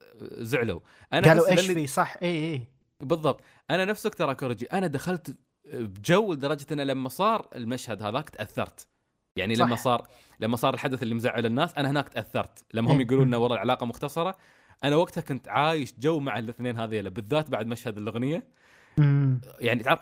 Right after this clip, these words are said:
Speaker 1: حبيتهم. وبعدين كان في
Speaker 2: مم.
Speaker 1: مشهد ثاني، يعني مثلًا مشهد الثلج،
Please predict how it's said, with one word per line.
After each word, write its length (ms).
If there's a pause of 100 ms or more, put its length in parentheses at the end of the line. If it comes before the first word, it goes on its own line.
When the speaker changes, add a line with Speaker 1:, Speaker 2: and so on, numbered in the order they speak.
Speaker 1:
حبيتهم. 600 (160)
وبعدين 520
كان 140
في 80
Speaker 2:
مم. 80
Speaker 1:
مشهد 220
ثاني، 260
يعني 140
مثلًا 220
مشهد 460 (440)
الثلج، 520